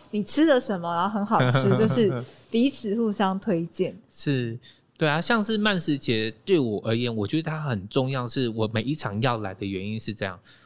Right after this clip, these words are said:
Speaker 2: 我的那个要来不代表说我一定要参加评选，就是要来摆摊。
Speaker 1: 嗯。
Speaker 2: 有时候我没有参加摆摊，但是我会觉得这个很重要，原因是我会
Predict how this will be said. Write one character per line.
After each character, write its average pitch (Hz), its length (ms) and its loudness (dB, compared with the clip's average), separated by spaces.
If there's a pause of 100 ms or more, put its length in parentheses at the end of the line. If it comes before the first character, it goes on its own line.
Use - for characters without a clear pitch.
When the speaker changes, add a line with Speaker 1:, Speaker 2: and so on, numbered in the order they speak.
Speaker 2:
我 135 80 -2
的 165 100 4
那 208 80 2
个 214 120 -2
要 165 200 -2
来 113 140 -2
不 127 120 -4
代 147 140 -4
表 117 160 -6
说 131 100 -4
我 120 140 -4
一 113 60 -12
定 127 160 -4
要 127 100 -2
参 127 180 -4
加 113 140 -2
评 101 260 -4
选， 95 280 -6
就 123 100 -10
是 139 140 2
要 117 180 2
来 104 100 -2
摆 - 240 -8
摊。 92 220 -8
Speaker 1:
嗯。 90 80 -18
Speaker 2:
有 113 80 -8
时 170 140 -4
候 208 200 -2 (300)
我 127 140 0
没 127 220 0
有 143 120 -2
参 139 200 -6
加 127 180 -4
摆 104 120 -10
摊， 123 160 -4
但 143 140 -4
是 147 220 -4 (160)
我 127 120 -2
会 202 120 6
觉 151 120 -2
得 123 160 0
这 175 220 2
个 139 140 -2
很 95 280 -8
重 143 220 -6
要， 127 160 -8
原 107 100 -8
因 120 60 -10
是 131 180 -4 (380)
我 110 80 -2
会 156 140 4